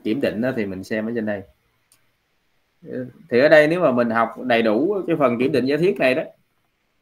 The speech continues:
thì nó có, ờ, tiêu chuẩn kiểm định giả thiết về phương sai, rồi về so sánh hai trung bình, rồi hai, hai tỷ lệ này kia, cái này thì mình tham khảo thêm thôi. Tại vì nếu mà học đầy đủ thì nó không, không đủ thời lượng,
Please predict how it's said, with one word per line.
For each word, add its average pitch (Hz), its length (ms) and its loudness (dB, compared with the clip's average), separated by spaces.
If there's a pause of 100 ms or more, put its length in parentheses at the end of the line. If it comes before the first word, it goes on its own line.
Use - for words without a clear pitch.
(600)
thì 113 100 -4
nó 147 180 -2
có, 170 120 2
ờ, 156 360 6
tiêu 147 120 0
chuẩn 143 220 -4
kiểm 160 180 -2
định 127 220 -2
giả 135 200 -2
thiết 170 240 -2
về 110 220 -4
phương 143 220 -4
sai, 135 460 2
rồi 107 340 -6
về 98 320 -8
so 120 160 -4
sánh 139 200 -4
hai 131 240 0
trung 123 160 -6
bình, 98 440 -4 (640)
rồi 92 220 -14
hai, 113 800 -4
hai 110 220 -8
tỷ 101 120 -10
lệ 90 380 -10
này 98 120 -16
kia, 107 260 -8
cái 113 80 -10
này 104 160 -10
thì 92 160 -12
mình 87 440 -18
tham 104 180 -10
khảo 73 240 -12
thêm 101 220 -8
thôi. 95 100 -20 (720)
Tại 90 100 -14
vì 95 160 -8
nếu 117 160 -8
mà 110 140 -8
học 90 160 -8
đầy 92 120 -6
đủ 92 320 -8
thì 101 120 -8
nó 113 240 -10
không, 101 480 -14
không 117 200 -14
đủ 107 200 -8
thời 101 100 -8
lượng, 78 220 -14